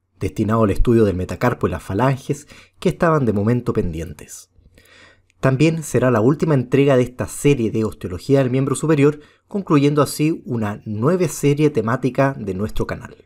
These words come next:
Desde luego, no olvide darle like al video y suscríbase si aún no lo ha hecho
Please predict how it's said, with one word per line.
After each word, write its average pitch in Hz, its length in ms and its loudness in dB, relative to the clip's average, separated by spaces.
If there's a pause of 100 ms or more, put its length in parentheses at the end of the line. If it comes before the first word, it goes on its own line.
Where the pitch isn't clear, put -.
(960)
Desde 131 260 4
luego, 135 400 2
no 127 180 -4
olvide 139 380 2
darle 113 260 0
like 135 300 0
al 101 100 -6
video 110 460 -2
y - 100 -14
suscríbase 160 680 0
si - 140 -2
aún 127 220 4
no 127 80 2
lo 104 160 4
ha 110 80 4
hecho 143 440 0